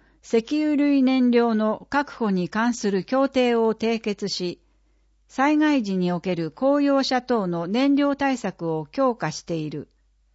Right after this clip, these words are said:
議員提案の自家用給油所の設置については、自前で燃料を備蓄することで、災害時には幅広い分野において大変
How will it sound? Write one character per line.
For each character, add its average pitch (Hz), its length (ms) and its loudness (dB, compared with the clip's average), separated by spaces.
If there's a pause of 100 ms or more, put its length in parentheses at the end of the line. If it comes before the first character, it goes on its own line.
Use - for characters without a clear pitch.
(840)
議 226 120 -2
員 294 240 4
提 294 260 0
案 196 240 0
の 170 220 -4 (360)
自 202 140 -4
家 302 160 0
用 285 280 2
給 277 220 -2
油 262 160 0
所 240 100 0
の 226 120 0
設 220 240 -6
置 254 140 -6
に 254 120 0
つ 262 120 -4
い 247 100 -2
て 170 140 -6
は、 151 240 -6 (500)
自 214 100 0
前 254 280 2
で 220 280 0
燃 277 280 0
料 285 280 0
を 190 120 0
備 175 140 -4
蓄 - 280 -8
す 262 120 -4
る 254 120 -2
こ 247 120 -4
と 240 140 0
で、 165 200 -4 (380)
災 294 320 4
害 285 280 4
時 269 140 2
に 233 160 4
は 160 240 -2 (340)
幅 269 280 2
広 285 320 4
い 269 60 4
分 262 220 4
野 202 140 2
に 180 160 2
お 190 100 2
い 175 100 0
て - 300 -4 (380)
大 254 220 2
変 233 380 0